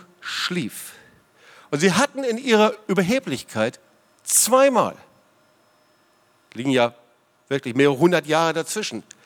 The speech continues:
keine Wachen aufgestellt. Keine Waffen aufgestellt. Das heißt, sie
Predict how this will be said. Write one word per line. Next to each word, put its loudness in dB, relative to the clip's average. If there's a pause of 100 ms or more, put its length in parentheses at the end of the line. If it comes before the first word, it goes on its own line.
(380)
keine -2
Wachen -2
aufgestellt. -6 (1700)
Keine 2
Waffen 0
aufgestellt. -2
Das -4
heißt, 0 (180)
sie 0